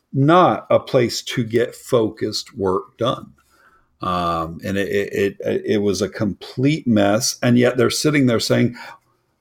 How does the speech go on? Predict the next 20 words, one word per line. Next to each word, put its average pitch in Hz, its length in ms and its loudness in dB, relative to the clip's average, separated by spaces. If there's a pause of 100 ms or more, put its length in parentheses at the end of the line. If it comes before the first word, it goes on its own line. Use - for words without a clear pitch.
(460)
"There 110 200 4
are 113 120 8
all 139 120 8
these 135 260 4
studies 143 460 4
that 127 220 0
prove 131 440 2
that 113 200 2
open 123 360 0
floor 110 680 0
en-, 107 380 -2
encourages 117 840 0
collaboration 95 920 0
and 90 180 -6
cl-, 135 220 -6
and, 107 240 0
and 98 160 -4
improves 113 720 -2
work." 90 460 -2
And, 101 160 -4